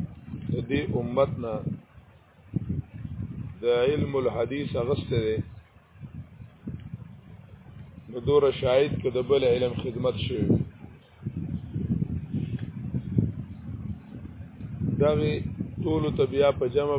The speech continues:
باندې څوک علوم الحدیث وي او څوک وته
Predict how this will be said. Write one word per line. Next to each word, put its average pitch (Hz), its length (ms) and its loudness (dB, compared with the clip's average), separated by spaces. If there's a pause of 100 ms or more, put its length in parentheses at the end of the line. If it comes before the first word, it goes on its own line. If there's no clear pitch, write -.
(100)
باندې 123 340 0 (1400)
څوک 151 260 2 (180)
علوم 147 420 6
الحدیث 139 580 2
وي 151 160 -4 (2000)
او 123 100 8 (160)
څوک 156 320 -2
وته 135 320 6